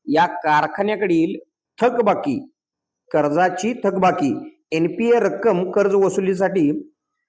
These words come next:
सिक्युरिटायझेशन ॲक्ट दोन हजार दोन अंतर्गत कारवाई करून या कारखान्याची बँकेस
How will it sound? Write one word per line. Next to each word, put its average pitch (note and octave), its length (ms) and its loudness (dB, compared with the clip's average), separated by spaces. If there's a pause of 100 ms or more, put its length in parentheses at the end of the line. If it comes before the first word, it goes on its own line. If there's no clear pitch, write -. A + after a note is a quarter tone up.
सिक्युरिटायझेशन G3 1040 -2
ॲक्ट F3 300 -2
दोन E3+ 340 0
हजार E3+ 260 0
दोन D#3+ 300 -2
अंतर्गत D#3+ 680 -2
कारवाई E3 340 4
करून D#3+ 440 -2 (300)
या F3 160 2
कारखान्याची F#3 1040 0
बँकेस D3+ 600 -2